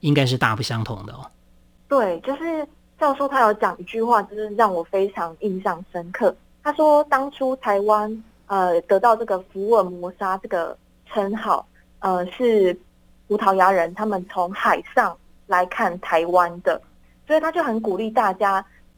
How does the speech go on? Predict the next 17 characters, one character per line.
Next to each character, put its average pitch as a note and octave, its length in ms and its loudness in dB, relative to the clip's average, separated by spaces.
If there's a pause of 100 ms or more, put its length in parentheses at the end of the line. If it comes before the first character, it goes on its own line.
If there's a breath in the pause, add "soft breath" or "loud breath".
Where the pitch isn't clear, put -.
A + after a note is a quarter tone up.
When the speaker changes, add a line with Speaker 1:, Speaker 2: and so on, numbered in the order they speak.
(180)
Speaker 2:
真 D4 180 0
的 C#4 160 2
想 F3+ 200 -10
知 A3 80 -12
道 G#3+ 180 0
台 G#3 200 -6
湾 G#3 200 0
有 F3 120 -2
多 F3+ 260 -6
美， G3 260 -6
你 F3 80 -10
要 G#3 160 2
从 F#3 260 -4
海 F#3 260 -4 (120)
上 G3 280 2
来 D#3 220 -2
看。 - 280 -6